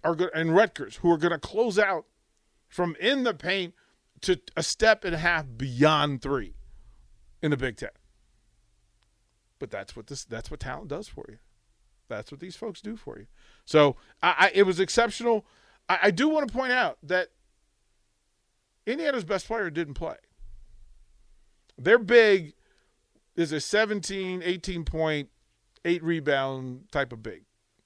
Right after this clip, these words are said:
And she got hurt early in the year. And yes, this has allowed the people around her to get better. Right? They get more,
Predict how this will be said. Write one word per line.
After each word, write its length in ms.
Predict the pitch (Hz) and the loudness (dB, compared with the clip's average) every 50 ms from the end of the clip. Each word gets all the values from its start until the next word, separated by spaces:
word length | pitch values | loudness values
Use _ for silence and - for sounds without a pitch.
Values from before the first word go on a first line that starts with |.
| - - - - - - - - - - - - - - _ _ _ - | -20 -20 -18 -18 -18 -20 -20 -20 -20 -20 -20 -20 -20 -20 _ _ _ -10
And 400 | 127 127 127 127 123 123 123 113 | -6 -6 -4 -4 -6 -8 -8 -8
she 120 | - 170 | -6 -2
got 160 | 160 165 156 147 | 0 0 0 2
hurt 220 | 156 160 160 - - | 0 -2 -4 -4 -4
early 380 | 147 151 156 156 156 151 151 143 | -2 0 2 4 4 4 2 0
in 40 | 143 | -2
the 80 | 139 | -2
year. 480 | 131 131 131 135 131 131 127 123 127 - 214 | -2 -2 0 0 0 0 0 -2 -4 -8 -10
And 380 | 226 117 117 117 117 120 117 _ _ _ - | -10 -10 -8 -8 -10 -12 -14 _ _ _ -2
yes, 420 | 135 165 208 220 208 - - - - _ _ _ - | 2 6 6 6 6 4 0 -8 -10 _ _ _ -8
this 160 | 156 175 165 | -6 -6 -4
has 140 | 180 175 156 | -4 -2 -2
allowed 500 | 175 165 156 156 151 151 151 147 139 - _ | 0 2 2 2 2 2 2 0 -2 -4 _
the 100 | - 135 | -14 -10
people 300 | 127 - 170 151 147 143 | -8 -8 -6 -4 -2 -2
around 340 | 139 135 143 147 143 143 135 | 0 0 0 0 0 -2 -4
her 180 | 127 131 127 123 | -6 -8 -8 -8
to 80 | 131 | -8
get 220 | 127 127 120 113 110 | -8 -10 -8 -8 -8
better. 240 | 120 117 - - _ _ _ _ _ _ _ _ _ _ _ _ _ _ _ _ _ _ _ _ _ _ _ _ _ - | -8 -8 -10 -14 _ _ _ _ _ _ _ _ _ _ _ _ _ _ _ _ _ _ _ _ _ _ _ _ _ -8
Right? 220 | 123 123 131 120 | -6 -4 -4 -4
They 100 | 117 131 | -4 -6
get 180 | 131 131 135 131 | -4 -4 -6 -4
more, 280 | 135 139 147 143 131 | -2 -2 -2 -2 -2